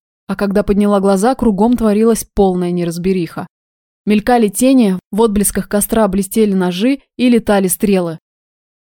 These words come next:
Крики боли доносились с разных сторон, но больше всего меня поразили огромные мохнатые звери, на спинах которых восседали мужчины.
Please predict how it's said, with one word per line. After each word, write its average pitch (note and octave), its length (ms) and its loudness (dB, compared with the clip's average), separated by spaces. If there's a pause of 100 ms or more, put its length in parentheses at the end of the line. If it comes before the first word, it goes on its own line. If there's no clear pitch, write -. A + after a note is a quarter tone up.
Крики C4 320 0
боли A#3 380 2
доносились G3+ 580 0
с - 100 -4
разных G3+ 380 0
сторон, G#3 460 0 (240)
но G#3 80 2
больше A#3 340 0
всего G#3 320 0
меня A#3 220 4
поразили G3+ 420 0
огромные G#3+ 540 2
мохнатые G#3+ 520 0
звери, A3 480 2 (220)
на G#3 100 -2
спинах A3 360 0
которых B3+ 440 0
восседали F#3+ 580 -2
мужчины. F#3 580 -4